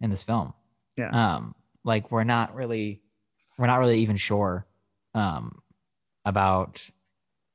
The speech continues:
Speaker 1: you know, what that means. Like, if he is or not, if he's a replicant or is not, like, it doesn't, but I think the film is saying, like, it doesn't matter. Like,
Speaker 2: Yeah.
Speaker 1: if he is or if he isn't, like, he still had a baby together. That's what's important.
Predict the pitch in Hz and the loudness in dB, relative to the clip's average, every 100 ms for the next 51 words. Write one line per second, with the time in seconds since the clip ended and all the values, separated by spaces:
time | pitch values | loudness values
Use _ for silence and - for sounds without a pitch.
0 | _ 107 95 104 98 101 104 95 95 104 | _ 0 2 0 0 2 2 0 -2 0
1 | 123 147 143 143 143 _ 87 127 143 127 | 0 2 4 2 2 _ -8 -6 -6 -4
2 | 143 127 110 110 113 107 113 131 131 123 | -2 0 0 0 2 2 2 0 2 0
3 | 131 156 131 127 135 120 123 110 98 _ | 2 0 0 0 0 -2 -2 -2 -4 _
4 | _ - 110 98 92 95 87 - _ _ | _ -8 -4 -2 0 0 -2 -10 _ _
5 | 104 95 - 143 107 127 180 156 123 110 | -4 -4 0 2 2 4 4 4 4 4
6 | 120 117 101 98 92 101 - 120 107 95 | 4 2 2 -2 -4 -6 -6 -4 -2 -2
7 | 90 95 90 87 90 101 107 - 95 95 | 0 -2 -2 -4 -4 -2 -2 -4 -8 -6
8 | 95 165 98 | -4 -4 -4